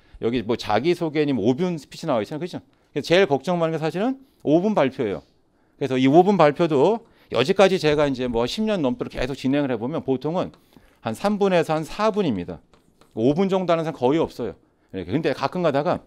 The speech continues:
일 분에 끝날 수도 있어요. 이렇게. 그럼 거의 이제 준비 부족인 거죠, 사실은. 이렇게. 그러면 그때도 답을 잘 하셔야 돼요. "왜 이게 일 분밖에 못 했냐?" 그러면 너무 긴장돼서 갑자기 잘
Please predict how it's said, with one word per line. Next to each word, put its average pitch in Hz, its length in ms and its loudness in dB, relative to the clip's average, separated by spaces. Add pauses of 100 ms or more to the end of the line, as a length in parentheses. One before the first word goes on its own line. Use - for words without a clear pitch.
(240)
일 160 220 -2
분에 214 200 2
끝날 202 320 0
수도 139 180 -10
있어요. 101 380 -8 (160)
이렇게. 92 440 -10 (220)
그럼 151 160 -6
거의 156 280 4
이제 143 120 -2
준비 170 300 -6
부족인 170 420 -2
거죠, 95 140 -4
사실은. 117 380 -8 (180)
이렇게. 98 380 -8 (180)
그러면 185 280 -2
그때도 196 320 0
답을 175 300 2
잘 143 200 0
하셔야 143 240 -2
돼요. 127 180 -4 (320)
"왜 185 180 8
이게 165 140 4
일 160 100 0
분밖에 180 360 0
못 139 240 -4
했냐?" 151 140 0
그러면 135 320 -2 (220)
너무 160 200 2
긴장돼서 156 640 -2
갑자기 143 380 -2
잘 123 360 0